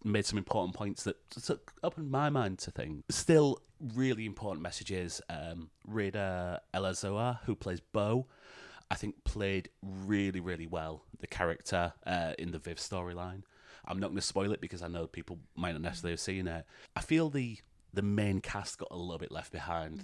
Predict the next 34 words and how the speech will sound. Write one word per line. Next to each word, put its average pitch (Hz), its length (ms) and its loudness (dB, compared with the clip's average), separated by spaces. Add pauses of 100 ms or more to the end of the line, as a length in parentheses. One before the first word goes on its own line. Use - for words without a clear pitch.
I - 60 4
feel 143 280 6
Eric 113 400 6 (180)
has - 140 -4
a 98 40 -4
hugely 104 460 -4
emotional 101 380 0
moment 101 300 -2
in 95 60 -4
the 104 60 -4
season 107 300 -2
finale, 107 600 0 (480)
and 101 80 2
I - 20 2
think - 160 -4
Maeve 101 360 2
has - 200 -6
one 90 220 -4 (100)
earlier 92 240 -2
in 87 80 -6
the 87 60 -8
season 87 320 -6
in 82 120 -4
an 80 100 -4
episode 85 420 -4
which - 420 -6 (500)
really, 110 400 4
really 104 260 4
got - 280 -4
my 87 220 -8
heartstrings. 85 720 -6 (840)
I - 60 6
feel 117 260 6
Otis 101 520 2